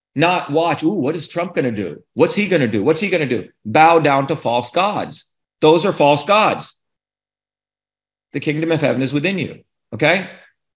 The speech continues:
And you're supposed to connect with that, and you're supposed to act. And when you bow down, "Oh, what are they gonna do? What are they gonna do? What are they gonna do?"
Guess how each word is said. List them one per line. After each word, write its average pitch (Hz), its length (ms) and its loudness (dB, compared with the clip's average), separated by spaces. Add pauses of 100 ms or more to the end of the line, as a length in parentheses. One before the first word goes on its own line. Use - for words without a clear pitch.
(360)
And 131 120 2
you're 185 160 6
supposed 196 340 -4
to 196 60 -6
connect 151 320 -2
with 120 120 -2
that, 127 360 -2 (240)
and 147 140 0
you're 202 120 2
supposed 151 380 -4
to - 100 -8 (100)
act. - 480 -2 (1040)
And 151 180 0
when 175 140 2
you 240 120 -4
bow 180 380 0
down, 170 300 0
"Oh, 196 160 0
what 165 160 -2
are 190 40 -10
they 202 120 -4
gonna 185 180 -6
do? 135 160 -4
What 160 120 2
are 175 40 0
they 214 120 0
gonna 180 160 -4
do? 143 140 -2
What 156 120 0
are - 20 -4
they 208 120 -4
gonna 170 160 -4
do?" 151 340 -6